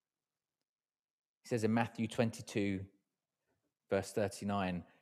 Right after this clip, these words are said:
"You shall love your neighbour as yourself." Someone asked him, "What's the,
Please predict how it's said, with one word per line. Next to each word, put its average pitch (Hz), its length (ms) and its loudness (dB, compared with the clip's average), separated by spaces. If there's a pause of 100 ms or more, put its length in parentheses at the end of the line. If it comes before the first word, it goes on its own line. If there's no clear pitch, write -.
(140)
"You 117 100 0
shall 107 260 -2
love 113 400 6 (160)
your 107 160 2
neighbour 107 540 0
as 95 240 -10
yourself." - 720 -8 (1000)
Someone 131 240 -2
asked 120 140 -4
him, - 80 -8
"What's 170 180 -4
the, 147 160 -8